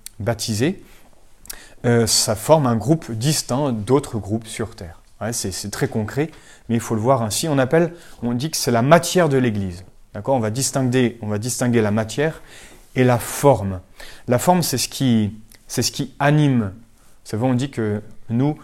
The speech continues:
notre corps, c'est notre matière, et l'âme, c'est la forme de notre, de notre personne. Bon, c'est, euh, des langages, un langage philosophique, mais c'est important de le, le savoir. Et donc, la matière de l'Église,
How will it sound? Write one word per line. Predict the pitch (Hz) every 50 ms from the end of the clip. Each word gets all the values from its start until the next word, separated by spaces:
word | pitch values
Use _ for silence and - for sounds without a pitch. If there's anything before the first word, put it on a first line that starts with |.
| - - -
notre | 110 113 104 107
corps, | - 147 147 143 143 - -
c'est | - - 110
notre | 104 98 - -
matière, | 107 104 104 - 147 151 147 127 -
et | - 110 107
l'âme, | 123 139 156 143
c'est | - - - 104
la | 107 104
forme | - - - - 156 143 135 120 107 95 - - - _ _ _ - - _ _ -
de | 107 107
notre, | 104 107 107 - - - 101 98 95 90 92 - - - - - -
de | 107 104
notre | 101 104 101 - - 101 98 92 90 90 95 -
personne. | - 107 104 - - 98 87 82 - _ - - - -
Bon, | - 92 80 - 98 101
c'est, | - - 95
euh, | 87 82 80 80 - - - - - - - - - - -
des | 101 98
langages, | 95 95 98 98 104 104 101
un | - 101
langage | 98 98 101 113 110 104 104 107 - - - - -
philosophique, | - - 113 110 104 101 175 175 -
mais | 123 110
c'est | - 131 123
important | 110 - 117 120 - 156
de | 147 127
le, | 110 107 104 - - -
le | 87 95 95 104
savoir. | - - 117 113 127 151 165 160 - - - - - - - -
Et | 110 117
donc, | 139 175 175 180 - - 131
la | 123 120 117
matière | 131 151 165 160 185 175
de | 156 151
l'Église, | 139 131 120 123 156 185 180 170 -